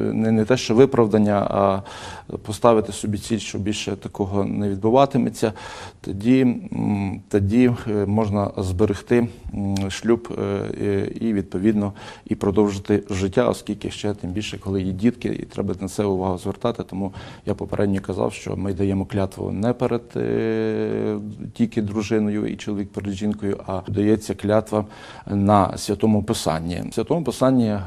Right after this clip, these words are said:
апостола Павла, тож до Ефесян, де чітко теж сказано про те, що чоловік є голова, е, сім'ї, а, а жін-, а жінка це є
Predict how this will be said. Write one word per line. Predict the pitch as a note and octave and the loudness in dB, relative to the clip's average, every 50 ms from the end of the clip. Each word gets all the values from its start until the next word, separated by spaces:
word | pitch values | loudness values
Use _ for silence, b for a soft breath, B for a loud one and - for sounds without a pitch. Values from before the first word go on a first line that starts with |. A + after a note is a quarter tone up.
| F#2 | -6
апостола | - G#2+ G2+ G2+ G2 G2+ G2 F#2+ - - - - A2 A2+ G#2+ - - - A2 G#2+ G#2+ | -2 0 2 2 2 2 0 -2 -4 -10 -4 0 0 0 0 -2 -4 -2 0 0 0
Павла, | F#2+ - A2 A2 A#2 B2 B2 | 0 0 2 2 4 2 2
тож | B2 - G#2+ G#2 G2 | 2 0 -2 -2 0
до | G2 G#2 G2+ | -2 -2 -2
Ефесян, | F#2+ - - G#2 - - B2 C3 C3+ - B B B B B B B B - | -2 -4 -6 -6 -2 0 0 0 0 -2 B B B B B B B B -8
де | G2 G2+ G#2+ G#2+ G#2 G2+ - - F#2+ | -2 0 2 4 4 2 0 -4 -8
чітко | - - G#2 - - G#2+ | -8 -8 -8 -4 -6 -6
теж | G2+ - G#2+ G2 - | -2 0 -2 -2 -2
сказано | - - - A2+ A#2 A2 A#2+ A2+ G#2 | -6 0 2 2 2 2 0 -2 -2
про | - - G2 | -2 -4 -6
те, | F#2 - - A2+ | -4 0 0 0
що | A2+ - - - - G#2+ G2+ G2+ G2 G2 F#2+ F#2+ | 0 -2 -4 0 2 2 2 2 2 0 -4 -6
чоловік | F#2 - - A#2+ A#2 B2 G#2+ | -4 2 4 6 6 6 6
є | G#2 A2+ | 6 4
голова, | G#2 G#2+ G#2+ A2 A2 A2+ A#2+ C3 C#3 C3+ C3 C#3+ - - - - | 6 6 6 6 8 8 6 6 6 2 -2 -6 -12 -16 -12 -6
е, | C3 B2 B2 A#2+ A#2+ A#2+ A#2 A2+ - - A#2+ | -4 -2 -2 -2 -2 -4 -4 -6 -4 -4 -6
сім'ї, | A#2 - - - A#2+ A#2+ A#2 A2+ A#2 A#2+ A#2+ A#2 A#2+ | -6 -8 -6 0 2 2 4 4 4 4 4 4 2
а, | A#2 G#2+ G#2 G2 G2 F#2+ G2+ - | 0 0 0 0 0 0 -2 -2
а | - G2 G2 | -2 -2 -2
жін-, | F2+ G2 A2+ A#2+ B2 - | -2 -2 0 0 0 0
а | - G#2 G2 G2 | 0 0 0 0
жінка | F#2+ A2+ A#2 A2 - F#2+ | 0 -2 0 0 -2 -4
це | - - G#2+ | -2 -2 0
є | G#2 G2 F#2+ | 0 0 0